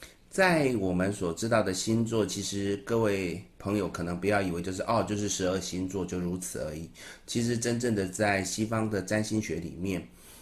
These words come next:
我们的这一个星座它是非常的细腻，它还会去看到各-，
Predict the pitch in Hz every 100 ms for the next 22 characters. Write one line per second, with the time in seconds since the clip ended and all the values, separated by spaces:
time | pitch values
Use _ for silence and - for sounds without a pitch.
0 | - - 90 92 98 90 104 101 92 92
1 | 87 85 82 - 120 123 135 80 - 101
2 | - 92 92 98 - 78 82 78 - -
3 | 117 101 95 90 - - - 139 120 113
4 | 113 117 123 117 113 107 - 123